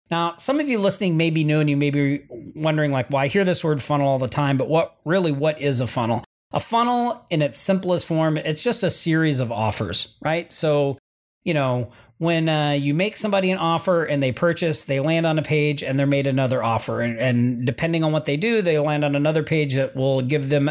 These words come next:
an additional offer. So a funnel can really be as short or as long as you, the creator, want to make it. But that's all it is, is a series of offers. And this idea has been around for a very, very long time.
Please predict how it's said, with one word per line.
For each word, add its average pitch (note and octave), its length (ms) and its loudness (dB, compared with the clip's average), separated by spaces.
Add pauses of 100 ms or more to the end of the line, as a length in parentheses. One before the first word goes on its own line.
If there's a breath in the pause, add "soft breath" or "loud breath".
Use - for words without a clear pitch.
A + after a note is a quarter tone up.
an D3 140 0
additional C3+ 480 -2
offer. A#2 320 0
So C#3 200 2 (360)
a - 60 -2
funnel A#3+ 360 0
can F#3+ 180 0
really F3+ 300 2
be D3+ 300 0
as B2+ 160 -2
short A#3 360 0 (520)
or D3+ 120 2
as C3+ 140 0
long D#3+ 480 2
as C3+ 320 0
you, D#3+ 180 2
the D#3 120 0
creator, C3+ 680 0 (400 loud breath)
want D3 500 -2
to C#3+ 120 0
make A#2+ 260 0
it. A#2 120 -4
But C3 100 -8
that's F3 240 0
all D#3 300 2
it C#3 80 -2
is, C3 380 0
is C3 180 -4
a B2 80 -4
series C#3+ 760 0 (140)
of B2+ 360 0 (240)
offers. B2+ 540 -2 (320)
And D#3+ 380 0
this F3+ 360 0
idea E3 560 0
has C#3 220 -2
been F#3+ 180 0
around E3+ 360 2
for C3+ 180 0
a C3+ 60 0
very, F#3 320 0
very D3+ 260 2
long B2+ 280 -2
time. B2+ 460 0